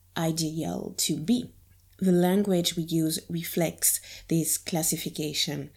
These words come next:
I won't say these words here because it's pointless for what I want to say. However, let's be clear that I do think it is okay to describe someone's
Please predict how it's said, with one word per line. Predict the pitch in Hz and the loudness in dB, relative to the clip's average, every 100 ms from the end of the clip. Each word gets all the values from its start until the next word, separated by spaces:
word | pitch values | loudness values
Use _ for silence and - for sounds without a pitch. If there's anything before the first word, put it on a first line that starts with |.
| - - - | -20 -20 -8
I | - 165 | 0 2
won't | 160 165 | 4 2
say | - - 170 165 165 - - - - | 2 4 4 4 2 -2 -14 -20 -14
these | 180 156 156 160 | -6 -4 -2 -2
words | 151 151 160 | -2 -2 -6
here | - 226 214 180 175 | -4 4 6 6 4
because | - 160 - 160 147 - | -2 -6 -2 -4 -2 -6
it's | 160 - | -4 -4
pointless | - 180 185 170 170 - - - _ - | 0 2 2 0 -4 -4 -8 -14 _ -6
for | 160 151 | -2 0
what | 151 160 | -2 -2
I | 156 | -4
want | 151 147 | -4 -2
to | 165 | 0
say. | 208 190 - - - - - - | 2 2 0 -10 -20 -20 -12 -4
However, | 165 160 - 160 156 | -2 -2 -4 -6 -4
let's | 156 147 - | -4 -2 -4
be | 147 | -4
clear | - - 160 156 160 - - | -6 -2 0 2 0 -4 -6
that | 147 147 - - | -4 -4 -6 -6
I | 165 156 | -4 -4
do | 160 175 180 | -2 0 0
think | 185 - - 175 165 170 - - _ - | -2 -8 0 2 4 2 0 -8 _ -6
it | 160 170 | -4 -2
is | 156 - 165 | -2 0 0
okay | 170 - 170 170 | 0 0 -2 -2
to | 180 170 | -2 -4
describe | 165 156 - 170 151 151 - - - | 0 -2 0 -2 -2 -4 -8 -12 -4
someone's | - 170 165 165 156 156 156 | -2 0 0 0 -2 -4 -6